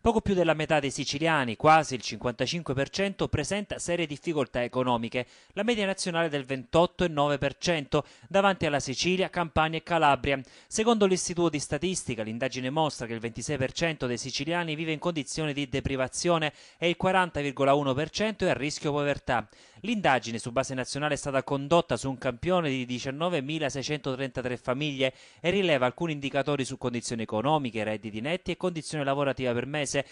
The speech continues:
che rappresentano la base di partenza dell'Unione Europea per definire e monitorare gli obiettivi di politica sociale nell'ambito della strategia Europa venti venti.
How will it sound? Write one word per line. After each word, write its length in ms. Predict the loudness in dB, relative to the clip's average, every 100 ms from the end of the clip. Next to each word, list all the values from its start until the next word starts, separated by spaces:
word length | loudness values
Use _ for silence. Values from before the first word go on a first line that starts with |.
| -16 -6
che 140 | 0
rappresentano 640 | 0 0 -2 -2 -2 -2
la 80 | -2
base 260 | 0 0 -2
di 120 | -2
partenza 540 | -2 -2 -4 -4 -4
dell'Unione 360 | -4 -2 -2 0
Europea 500 | 2 2 2 2 2 -2 -12
per 140 | -8 -4
definire 580 | -4 -6 -6 -4 -4 -4
e 100 | -2
monitorare 520 | -2 -2 -2 0 0
gli 80 | -2
obiettivi 440 | -4 -6 -6 -4
di 120 | -4
politica 420 | -2 -2 -2 -4
sociale 480 | -4 -2 2 4 2 -4 -14 -4
nell'ambito 480 | 2 4 4 2
della 240 | 0 2 0
strategia 640 | -2 -4 -4 -4 -2 0
Europa 500 | 2 2 6 4 4
venti 280 | -2 -4 -2
venti. 480 | 2 2 0 -4